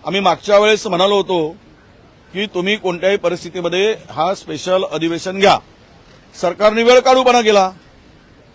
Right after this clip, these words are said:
आमची मागणी होती विरोधकांची, मी मागणी केलेली होती, परंतु त्यांनी त्यावेळेस एक दिवसीचं अधिवेशन घेण्यासाठी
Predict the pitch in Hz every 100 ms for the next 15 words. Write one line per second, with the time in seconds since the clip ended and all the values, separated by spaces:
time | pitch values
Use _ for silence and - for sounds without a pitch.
0 | _ - 160 190 226 220 214 247 254 254
1 | 233 226 190 202 185 180 175 226 233 220
2 | 226 214 190 180 151 139 131 - _ -
3 | _ _ _ _ _ _ 170 220 226 247
4 | 214 214 240 247 - _ _ _ - _
5 | - - - _ - 180 190 220 233 -
6 | 185 190 196 185 175 220 185 165 170 180
7 | 196 160 160 175 180 214